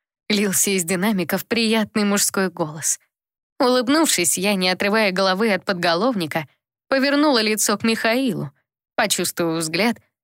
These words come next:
тот посмотрел на меня и с нежностью спросил: "Устала?" "Есть немного",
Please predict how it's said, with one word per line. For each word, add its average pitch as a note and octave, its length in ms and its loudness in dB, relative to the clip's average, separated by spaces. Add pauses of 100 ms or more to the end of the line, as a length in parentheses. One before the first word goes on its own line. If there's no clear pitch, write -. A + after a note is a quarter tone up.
(140)
тот C#4 220 -2
посмотрел A#3 520 0
на G3+ 100 0
меня F#3+ 340 0
и E3 160 0
с - 120 0
нежностью G3 520 0
спросил: G#3+ 520 -2 (680)
"Устала?" D#3+ 500 -6 (680)
"Есть F4 360 0
немного", F3 400 0